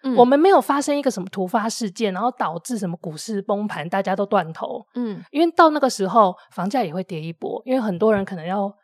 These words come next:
Speaker 2: 就是卖房子换现金。
Speaker 1: 对，而且我觉得大家也要理解一件事，就是说，嗯，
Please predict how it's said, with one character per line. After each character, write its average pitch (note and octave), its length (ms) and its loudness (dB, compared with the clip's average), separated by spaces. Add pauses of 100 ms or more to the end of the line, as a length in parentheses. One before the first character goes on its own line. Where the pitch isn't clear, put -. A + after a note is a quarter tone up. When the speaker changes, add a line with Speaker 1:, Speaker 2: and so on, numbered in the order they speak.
(220)
Speaker 2:
就 A3+ 120 -4
是 A#3 100 2
卖 B3 200 2
房 E3 180 -8
子 F3+ 120 -6
换 F#3+ 180 -2
现 E3 240 -8
金。 D3 240 -12 (440)
Speaker 1:
对， D4+ 160 2
而 C#4+ 100 0
且 E4+ 100 0
我 A#3 140 0
觉 - 100 -4
得 F3 100 -2
大 A3+ 140 -2
家 A3 200 0
也 F3+ 60 -2
要 E3+ 120 0
理 F3+ 180 -6
解 E3+ 180 -6
一 C#3+ 40 -8
件 F3+ 180 -8
事， F#3 140 -12
就 G3+ 200 -6
是 G#3+ 60 -6
说， F#3+ 360 -4 (480)
嗯， G3 600 -8